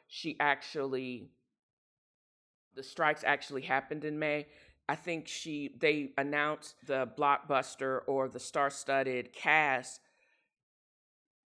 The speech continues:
Niecy Nash and Blair Underwood, to name a few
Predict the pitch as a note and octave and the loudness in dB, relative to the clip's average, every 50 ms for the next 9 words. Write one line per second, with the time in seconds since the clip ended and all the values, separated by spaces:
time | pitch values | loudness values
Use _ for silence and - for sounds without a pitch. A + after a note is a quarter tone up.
0 | _ _ - D#3 E3 F3 F3 F3 - - E3 D3 D3+ D3+ D3 D3 D3 D3+ D3 D3+ | _ _ -8 -4 0 0 0 0 -2 -4 -4 -2 0 0 2 2 4 2 2 0
1 | D3 - - C#3 C3 C3+ C#3 C#3+ D3+ D3 C#3+ C#3 - C3+ C#3+ D3 D3 D3+ C#3+ C3 | -2 -6 -6 -6 -6 -4 -2 0 2 2 2 2 2 0 -2 0 -2 -2 -4 -4
2 | B2+ C3+ C3+ C3 C3+ C3 - - - - C#3+ C3 C3 C3+ C3+ C3+ C3 B2+ - - | -2 -2 0 0 0 -2 -4 -6 -10 -10 -6 -4 -2 -2 -2 -2 -4 -8 -10 -10
3 | - D#3 C#3+ D3 D#3 D#3 D#3 | -6 -4 -2 -2 -2 -4 -6